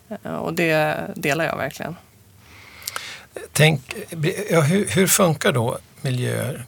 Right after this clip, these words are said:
Speaker 2: kan jag fråga mig ibland, som präglas mycket av ekonomiskt tänkande? Blir de mer hegemoniska än andra miljöer? Eller vad är din erfarenhet?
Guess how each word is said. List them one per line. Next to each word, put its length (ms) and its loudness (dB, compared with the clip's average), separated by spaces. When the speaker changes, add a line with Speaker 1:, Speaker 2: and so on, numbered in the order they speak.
Speaker 2:
kan 200 -6
jag 140 -8
fråga 420 -6
mig 160 -6
ibland, 380 -4
som 520 0
präglas 460 0
mycket 260 -2
av 60 -2
ekonomiskt 680 -2
tänkande? 440 -4
Blir 140 -2
de 160 0
mer 160 0
hegemoniska 840 -2
än 80 -4
andra 240 -4
miljöer? 480 -6
Eller 140 -6
vad 140 -2
är 40 2
din 180 2
erfarenhet? 460 -4